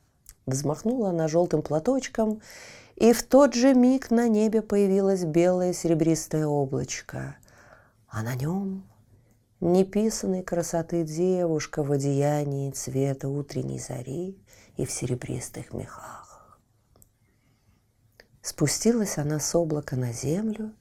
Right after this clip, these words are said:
и спросила девушку в шкуре рыси: «Что скажешь, Янжима?»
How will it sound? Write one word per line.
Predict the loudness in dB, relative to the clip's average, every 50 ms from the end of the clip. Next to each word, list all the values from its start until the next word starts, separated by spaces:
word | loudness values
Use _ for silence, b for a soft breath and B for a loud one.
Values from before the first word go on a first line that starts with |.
| b b b b b b b b b b
и | -2 -2
спросила | -2 -2 -4 -4 -4 -2 -4 -4 -2 0 0 0 0 -2
девушку | -2 0 0 2 2 2 2 0 -2 -4 -6 -8 -12 -16 -16
в | -14 -10 -10
шкуре | -10 -10 -12 -18 _ -8 -8 -6 -6 -6 -10 -10 -12
рыси: | -12 -10 -8 -8 -8 -10 -12 -12 -10 -10 -10 -10 -14 -16 _ _ _ _ _ _ _ _ _ _ _ _ _ -20 _ _ _ _ _ _ _ _ _ _ _ _ _ _ _ _ _ _ _ _ _
«Что | -20 -16 -14 -14 -14 -16 _ 0 2 2 2
скажешь, | 0 -4 -8 -10 -6 -4 -2 -2 -2 -4 -6 -6 -6 -8 -8 -10 -12 -12 -14 -16 -18 -20 _ _ _ _ _ _
Янжима?» | -4 -2 0 0 0 0 -2 -2 -4 -4 -4 -6 -6 -8 -10 -14